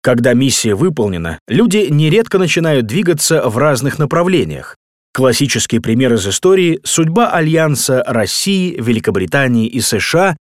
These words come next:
после Второй мировой войны. Союзники успешно сотрудничали, пока у них была общая задача — уничтожить Гитлера. К сожалению, после победы Союз распался, и мир погрузился в состояние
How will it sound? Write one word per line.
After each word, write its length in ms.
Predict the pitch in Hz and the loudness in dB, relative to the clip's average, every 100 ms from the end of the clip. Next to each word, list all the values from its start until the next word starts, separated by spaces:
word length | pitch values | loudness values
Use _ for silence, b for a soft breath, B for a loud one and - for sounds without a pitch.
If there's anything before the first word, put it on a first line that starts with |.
| _ | _
после 320 | 202 220 196 | 2 2 2
Второй 440 | 185 - 156 139 131 | 0 2 2 4 2
мировой 400 | 127 127 123 123 | 2 0 2 2
войны. 420 | 139 165 143 78 _ _ _ _ | 2 0 -2 -4 _ _ _ _
Союзники 600 | - 165 254 233 233 233 | 0 2 4 4 2 0
успешно 500 | 214 175 - 190 165 | 0 0 0 0 0
сотрудничали, 720 | 147 139 123 240 185 147 117 92 | -2 -2 2 2 2 0 -2 -2
пока 300 | 131 185 226 | -2 2 2
у 60 | |
них 180 | 220 185 | 2 2
была 240 | 165 175 | 2 2
общая 480 | - 170 156 - 156 | 2 0 0 0 0
задача — 640 | 135 131 127 80 - 69 - _ | 0 0 0 -2 -6 -10 -14 _
уничтожить 640 | 127 135 117 - 127 107 104 | 0 0 0 0 0 0 -4
Гитлера. 500 | 123 - 87 73 65 _ _ _ | -2 -2 -4 -8 -10 _ _ _
К 60 | - | -2
сожалению, 520 | 143 120 117 113 110 | 0 2 2 2 0
после 300 | 113 - 113 | -2 -2 -2
победы 440 | 95 95 170 151 | -2 0 2 2
Союз 440 | 131 131 185 156 - | 0 0 0 0 -2
распался, 800 | 120 117 - - 120 95 - 87 - - | -2 -2 -2 0 0 0 -6 -8 -8 -2
и 100 | 156 | 2
мир 200 | 226 233 | 2 2
погрузился 680 | 208 180 175 165 151 - | 2 2 2 2 0 -2
в 60 | 143 | -2
состояние 720 | 131 - 90 117 170 156 147 | -2 -2 0 0 2 2 0